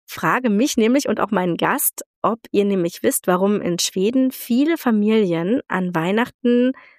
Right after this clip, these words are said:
immer eine Schüssel mit Grütze oder mit Milchreis vor die Tür stellen und ob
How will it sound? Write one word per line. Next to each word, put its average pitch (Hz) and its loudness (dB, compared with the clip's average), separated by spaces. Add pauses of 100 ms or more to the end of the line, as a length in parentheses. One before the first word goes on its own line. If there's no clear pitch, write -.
(140)
immer 190 -2
eine 180 -2
Schüssel 247 0
mit 202 -2
Grütze 240 0
oder 185 2
mit 175 0 (300)
Milchreis 214 2 (340)
vor 208 2
die 185 -4 (100)
Tür 330 2
stellen 185 0
und 208 -4
ob - -6